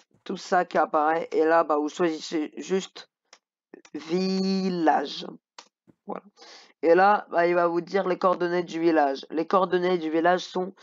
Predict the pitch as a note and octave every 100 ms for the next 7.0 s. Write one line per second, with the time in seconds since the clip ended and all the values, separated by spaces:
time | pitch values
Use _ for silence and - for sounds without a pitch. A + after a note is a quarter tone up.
0 | - - - _ - - E3 D#3+ D#3+ D#3
1 | D3+ D3+ D#3 D3 - _ _ _ _ _
2 | _ E3 F#3 G3+ G#3 - - - G3 -
3 | G3 F#3+ E3+ E3 F#3 F#3 - _ _ _
4 | A#3 A#3+ A#3+ A#3+ A#3+ A#3+ A#3+ _ _ _
5 | _ _ _ - F#3 G3 - - - G#3+
6 | - G3 - F3+ F3+ F3+ F3+ _ - -